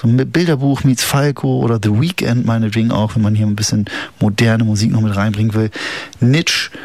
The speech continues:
aus Österreich, ja, erinnert schon sehr an Bilderbuch, finde ich. Aber gefällt mir. Ich wollte noch ein bisschen was erzählen. Ähm, vorhin habe ich ja schon erzählt, wo ich am Wochenende war. Jetzt wollte ich euch noch einen Buchtipp mitteilen. Der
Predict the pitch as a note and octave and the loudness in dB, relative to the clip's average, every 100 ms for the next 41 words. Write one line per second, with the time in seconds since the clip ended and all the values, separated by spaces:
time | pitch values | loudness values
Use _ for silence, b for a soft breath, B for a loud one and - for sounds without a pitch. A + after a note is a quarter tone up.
0 | B B - B2 D#3 C3+ C#3 B2 B2+ B2 | B B -4 -2 0 0 0 0 2 0
1 | B2 - - - - - - - - - | -2 -6 -12 -20 -20 -20 -20 -20 -20 -10
2 | - F2+ F#2+ G2 G2 - F#2 F2+ A2+ E2+ | -4 -2 0 0 0 0 0 0 0 0
3 | F2 G2 - C#2+ - - C3 - - - | 0 -2 -4 -4 -4 -6 -8 -10 -16 -8
4 | - - - - - D#3+ F3 E3+ - A#2+ | -4 -4 -4 -10 -2 0 0 -2 -2 -2
5 | - - - - - B B B B B | -4 -8 -16 -20 -18 B B B B B
6 | B - C3+ E3+ G#3+ G#3 G3 F#3 E3+ - | B -4 0 0 2 0 2 2 0 0
7 | G3 F#3+ D#3+ B B B - C#3 C#3 C3 | 2 2 0 B B B -2 0 2 2
8 | D#3 E3+ D3+ C#3 D3 C3 - D3 C#3+ C3 | 2 2 2 2 0 0 0 -2 0 0
9 | B2+ C#3+ D3+ B2+ G#2 G2+ B2+ F3 D#3 C#3 | 0 2 0 0 -2 -2 0 0 0 -2
10 | C3+ A2+ B2 A#2 A2 G2+ B2+ D#3 - - | -4 -2 -2 0 -2 0 0 0 0 -2
11 | - - - - - - - D#2 E2 F2+ | -2 -4 -10 -8 -8 -6 -6 -4 0 0